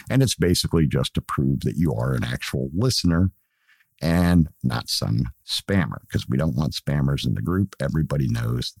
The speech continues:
they spoil Facebook groups. Facebook's not that great to begin with, and spammers just make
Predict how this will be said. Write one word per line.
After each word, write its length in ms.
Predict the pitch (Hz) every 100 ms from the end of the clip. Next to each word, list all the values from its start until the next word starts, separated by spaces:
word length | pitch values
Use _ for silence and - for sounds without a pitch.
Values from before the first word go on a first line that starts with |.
| -
they 200 | 76 73
spoil 720 | - - - 87 71 67 78 _ _
Facebook 380 | 71 69 - - -
groups. 340 | 50 - -
Facebook's 420 | 76 76 - 76 -
not 200 | 52 50
that 160 | 52
great 200 | - 76
to 100 | -
begin 340 | - 95 156 117
with, 240 | 95 85 _ _ -
and 140 | 87
spammers 640 | 80 - 57 62 69 - - _ _
just 240 | 101 - -
make 180 | 73